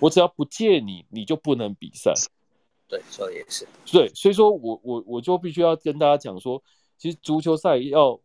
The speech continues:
Speaker 1: 复-，复赛，其实很多的关键是在于县市政府的手上。我相信在台湾除了职棒之外，其他的运动应该都会遇到这个问题。
Speaker 2: 嗯。
Speaker 1: 甚至于篮球，我觉得都有可能遇到这个问题。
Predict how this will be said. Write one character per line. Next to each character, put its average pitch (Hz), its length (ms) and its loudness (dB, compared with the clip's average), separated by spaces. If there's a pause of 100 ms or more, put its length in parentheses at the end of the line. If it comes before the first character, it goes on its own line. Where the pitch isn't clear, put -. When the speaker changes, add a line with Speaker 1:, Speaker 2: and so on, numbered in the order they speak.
(160)
Speaker 1:
复-， 135 360 -10 (440)
复 160 240 -4
赛， 131 240 -2
其 - 200 -16
实 165 140 -10
很 101 460 -4
多 185 260 4
的 160 100 -2
关 135 220 0
键 131 180 -4
是 113 300 -8 (400)
在 160 160 4
于 104 180 -6
县 117 320 -4
市 120 200 -8
政 101 240 0
府 - 180 -18
的 85 140 -4
手 - 240 -10
上。 104 200 -6
我 117 140 4
相 190 220 4
信 180 180 4 (880)
在 175 160 4
台 120 200 2
湾 127 180 2
除 139 180 -8
了 131 120 0
职 117 320 -14
棒 139 220 2
之 139 120 -10
外， 131 160 -2
其 - 240 -14
他 147 140 2
的 131 80 -8
运 131 200 -8
动 117 260 -4
应 151 260 -6
该 143 220 0
都 127 260 0
会 110 280 -2 (320)
遇 135 120 -4
到 107 160 2
这 107 120 -6
个 92 120 -6
问 87 180 -6
题。 - 180 -20 (400)
Speaker 2:
嗯。 110 180 -14
Speaker 1:
甚 165 180 2
至 180 120 0
于 139 60 6
篮 131 160 4
球， 131 140 -4
我 95 40 -4
觉 120 120 -6
得 117 60 -4
都 127 200 -4
有 110 100 -2
可 101 160 -14
能 85 100 -18
遇 101 80 -8
到 98 120 2
这 95 100 -6
个 87 60 -10
问 85 200 -6
题。 - 220 -20